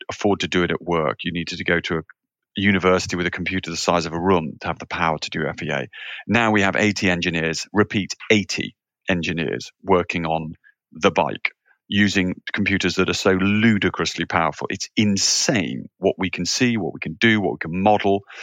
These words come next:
We have test facilities that are off the chart. We are just on an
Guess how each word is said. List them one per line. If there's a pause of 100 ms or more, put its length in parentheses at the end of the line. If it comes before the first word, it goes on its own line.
(520)
We
have (320)
test
facilities
that
are
off
the
chart. (640)
We
are
just (240)
on
an